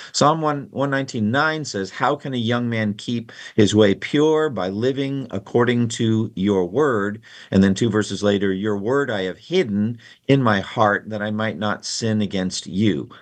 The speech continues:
So again, I think that strongly commends memorization. So there's no command in there, but the psalmist is saying, That's how I want to keep my way pure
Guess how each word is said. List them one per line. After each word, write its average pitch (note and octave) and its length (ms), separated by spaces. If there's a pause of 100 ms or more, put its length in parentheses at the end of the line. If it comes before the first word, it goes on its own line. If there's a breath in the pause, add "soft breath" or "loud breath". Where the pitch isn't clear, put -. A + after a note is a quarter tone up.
(160 loud breath)
So - 120
again, A#2+ 240
I A2 80
think A2+ 200
that G2+ 180
strongly A2 720 (400)
commends G#2+ 720
memorization. F#2+ 720
So B2+ 120
there's C3 160
no C3 120
command C3+ 400
in F2+ 80
there, D#2+ 240 (280 loud breath)
but B2 200
the A#2 80
psalmist D#3 520
is A2+ 120
saying, A#2 500 (160 soft breath)
That's B2+ 320
how C#3+ 380
I A2 560 (180)
want A#2 300
to G#2+ 100
keep A#2+ 280
my A2 180
way G#2 220
pure F#2+ 600